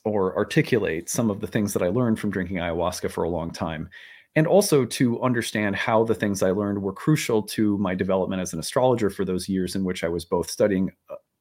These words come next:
astrology regularly, starting a practice, and then also, um, drinking plant medicine very regularly. The main thing that ayahuasca taught me that I wanna focus on in this episode is to stay curious. And I wanna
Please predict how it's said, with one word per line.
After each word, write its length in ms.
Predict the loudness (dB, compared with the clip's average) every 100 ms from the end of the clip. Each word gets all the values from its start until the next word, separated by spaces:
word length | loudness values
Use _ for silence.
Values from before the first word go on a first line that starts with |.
| -12
astrology 520 | -2 4 6 6 4
regularly, 560 | 2 4 4 0 0
starting 340 | 0 0 0 0
a 40 |
practice, 640 | -2 0 0 0 -4 -4 -8 -14 -20 -8
and 100 | 0
then 160 | 0 0
also, 640 | 0 0 0 0 0 0 -4
um, 180 | -4 -2
drinking 340 | -2 -2 -4
plant 260 | -4 -4 -4
medicine 520 | -6 -6 -4 -4 -6
very 280 | -2 0 0
regularly. 640 | 0 -2 -2 -6 -8 -12 -16 _ _ -20 -20 -20 -20 -20 -20 _ 8
The 80 |
main 360 | 10 12 12 10
thing 300 | 8 8 8
that 100 | 6
ayahuasca 560 | 6 4 4 2 0 -2
taught 240 | 2 2
me 120 | 2
that 100 | 2
I 40 | 2
wanna 160 | 0
focus 320 | 0 0 0 -2
on 120 | 0
in 120 | 2
this 220 | 2 2
episode 600 | 0 -2 -2 2 2 2 2
is 340 | 2 2 0 -8 -16 -20 _
to 80 | -6
stay 200 | 0 0
curious. 560 | 2 2 2 -4 -10 -12 -20 _ _ _ _ _ _ _ _ -20 _ -2
And 320 | 2 2 0 -4 -18 _ _ -20 -18 -6
I 60 | 2
wanna 280 | 4 4